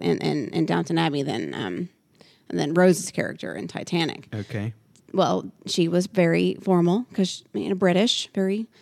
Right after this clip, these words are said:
Speaker 1: staunch, and, but she'd also, um, she loved her grandchildren and, um, very opinionated on what they should do with her life.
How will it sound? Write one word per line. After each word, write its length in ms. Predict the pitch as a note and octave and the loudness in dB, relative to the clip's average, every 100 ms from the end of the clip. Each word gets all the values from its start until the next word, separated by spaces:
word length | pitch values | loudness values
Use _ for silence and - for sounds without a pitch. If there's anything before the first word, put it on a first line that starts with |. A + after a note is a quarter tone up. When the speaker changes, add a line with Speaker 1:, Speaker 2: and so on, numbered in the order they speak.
| _ | _
Speaker 1:
staunch, 540 | - A3+ A3 - - | -2 0 0 0 -6
and, 260 | B3 B3 B3+ _ - - _ _ _ | -6 -6 -8 _ -20 -20 _ _ _
but 100 | A#3 | 0
she'd 160 | - A3+ | 4 4
also, 600 | G#3+ A3 A3 G3 F#3+ G#3 - - | 4 4 4 4 4 0 -8 -8
um, 420 | G3+ F#3+ F3+ F#3 G3+ _ - | -2 0 -2 -4 -10 _ -10
she 140 | A#3 | -4
loved 240 | A3+ G#3 G3+ | 0 0 -2
her 100 | C4+ | -2
grandchildren 680 | G#3 F#3+ F#3+ F#3+ F#3+ C4 C4+ - - - _ _ | 2 0 2 0 0 -2 -4 -16 -20 -20 _ _
and, 460 | G#3 G3 F#3+ F#3+ G3 | 6 6 4 0 0
um, 480 | F#3+ F#3+ F#3 F#3 F#3 _ - _ | 2 2 0 -4 -8 _ -20 _
very 400 | - F#3 D#3+ E3 | -8 0 2 2
opinionated 800 | A3+ C4+ B3 A3 G3+ G3 A3+ C#4 C#4 _ - - | 2 4 6 8 8 6 4 2 -2 _ -20 -10
on 160 | G#3 G#3+ | 0 2
what 140 | F3+ | 2
they 80 | F3 | 2
should 180 | G3 D4+ | 0 2
do 160 | A#3+ G3+ | 4 4
with 120 | A3+ | 2
her 120 | A#3+ | 0
life. 400 | F3+ D2+ - - | 0 -2 -8 -14